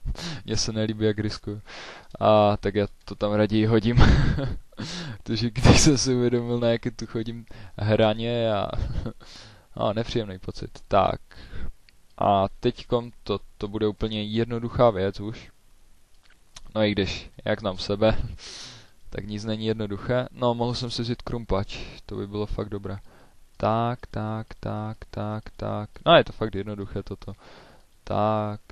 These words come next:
tak, tak. A je to tam na té straně. <laughs> A můžu si trošku hlíny už odkopat. Jinak hlína, to je tady, to je tady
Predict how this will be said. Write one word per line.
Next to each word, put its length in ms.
tak, 840
tak. 460
A 80
je 140
to 460
tam 160
na 100
té 120
straně. 580
<laughs> 40
A 220
můžu 320
si 200
trošku 440
hlíny 280
už 140
odkopat. 440
Jinak 340
hlína, 640
to 100
je 140
tady, 440
to 80
je 100
tady 440